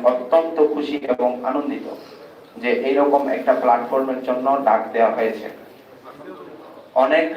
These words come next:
আগে থেকেই ব্যক্তিগতভাবে একজন মুসলিম হিসাবে আমার মনে সবসময় এটি কাজ করত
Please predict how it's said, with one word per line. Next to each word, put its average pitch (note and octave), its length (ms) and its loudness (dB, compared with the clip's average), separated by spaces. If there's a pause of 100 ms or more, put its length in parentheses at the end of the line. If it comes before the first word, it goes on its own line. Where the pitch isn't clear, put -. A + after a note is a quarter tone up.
আগে C3 300 0
থেকেই D3 420 -6 (240)
ব্যক্তিগতভাবে C#3+ 1040 0
একজন B2 280 -6
মুসলিম C3+ 500 2
হিসাবে C#3 420 2
আমার B2 320 2
মনে B2 340 2
সবসময় B2+ 480 2
এটি - 300 -4
কাজ B2+ 200 2 (100)
করত A#2+ 420 -2